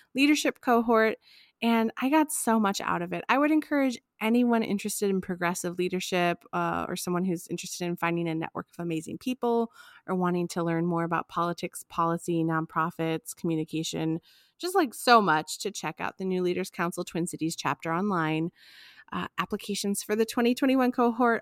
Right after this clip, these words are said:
are live, and there are information sessions going on too. Instagram is where I've seen those most widely shared, and, uh, applications are due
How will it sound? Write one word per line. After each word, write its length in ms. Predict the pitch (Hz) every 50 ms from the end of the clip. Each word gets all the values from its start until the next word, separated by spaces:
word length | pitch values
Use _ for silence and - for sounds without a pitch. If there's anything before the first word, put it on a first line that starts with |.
| - _ -
are 200 | 196 208 247 277
live, 520 | 269 262 247 247 247 254 262 254 262 254 -
and 160 | 220 208 196
there 120 | 185 175 160
are 120 | 151 - -
information 680 | 170 185 - 175 156 147 147 180 208 - - 214 208
sessions 420 | - - 196 202 - 214 202 202
going 240 | - - 185 180 180
on 140 | 185 185 196
too. 480 | - - - 185 180 185 180 175 170 170 - - _
Instagram 600 | 214 233 226 - - 226 220 220 214 208 208 208 202
is 160 | 196 196 -
where 140 | 180 175 170
I've 100 | 175 -
seen 220 | - - 175 175
those 200 | 170 160 165 -
most 240 | 165 151 156 - -
widely 380 | - 170 196 214 196 196 202
shared, 420 | 196 - - 175 175 175 175 175 185 - - - - - - - _
and, 280 | - 175 170 165 165
uh, 160 | 165 156 156 - - -
applications 640 | 175 - 196 185 - - 175 170 - 175 170 160
are 120 | 165 165 160
due 380 | - - 151 156 143 147 151